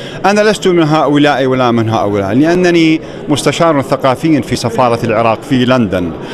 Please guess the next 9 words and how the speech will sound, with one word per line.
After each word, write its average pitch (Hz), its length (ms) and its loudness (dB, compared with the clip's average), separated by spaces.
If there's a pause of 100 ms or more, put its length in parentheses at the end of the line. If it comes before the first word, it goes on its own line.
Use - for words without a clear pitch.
(500)
أل-، 151 340 4 (140)
أل-، 147 140 2
النشاط 156 600 2
هذا 156 480 0
قدرة 165 340 0
على 131 400 2
لم 156 300 2
شمل 160 300 0
العراقيين؟ 139 760 0